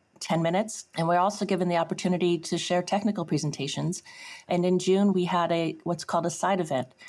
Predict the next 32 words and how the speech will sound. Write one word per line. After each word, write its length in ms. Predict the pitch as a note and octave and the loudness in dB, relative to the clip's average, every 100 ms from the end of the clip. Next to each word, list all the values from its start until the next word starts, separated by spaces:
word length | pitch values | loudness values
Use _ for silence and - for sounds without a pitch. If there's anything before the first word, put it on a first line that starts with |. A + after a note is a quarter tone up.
| - - _ | -20 -20 _
What's 180 | F#3 F3+ | -2 -2
been 280 | - F#3+ | 0 4
really, 460 | F#3+ A3+ A#3+ A3+ - - | 4 4 4 2 0 0
really 280 | F3+ G3+ G3+ | 2 4 4
gratifying 640 | D#3 D#3+ F3+ G3 G#3+ G#3 | 2 2 2 2 2 2
and 120 | D#3 | 2
really 220 | E3 F3 | 2 2
great 360 | E3+ E3 F3+ A3 | 0 0 0 0
is 140 | F3 D#3 | -4 2
that 260 | E3+ E3 - - - _ | 2 2 -2 -18 -20 _
there's 220 | G3+ G3+ | 0 2
skepticism, 840 | G3+ A3 - A#3 A3+ F3+ D#3+ E3 F3 - - | 0 0 0 -2 2 0 2 0 -2 -8 -6
not 260 | - F#3+ B3+ | 0 2 4
about 320 | G3+ F#3+ F#3+ | 4 2 2
the 80 | E3 | -4
concept, 720 | - A3 D#4+ - C#3 - - _ - | -2 0 0 0 -2 -2 -12 _ 0
but 100 | G3 | 2
about 240 | G3+ G3 | 4 2
how 200 | - F#3+ | 2 2
we're 120 | F#3 F3 | 2 2
gonna 220 | E3 D#3 | 0 0
do 240 | D#3+ E3 | 0 2
it, 160 | - - - _ _ _ | 0 -4 -18 _ _ _
which 260 | F#3+ G3 | -2 2
we 100 | G3 | 2
think 240 | G#3+ G#3+ G3 | 2 0 0
is 280 | E3 D#3 - | -2 -4 -8
w-, 260 | E3+ F3+ - | -2 -2 -2
really 540 | F3 A3 G#3+ F3 D#3 - | 0 4 4 4 2 -2
has 240 | F3+ D#3+ | -4 -4
just 280 | - G3 G3+ | 0 0 2
been 280 | F#3 D#3+ | 0 0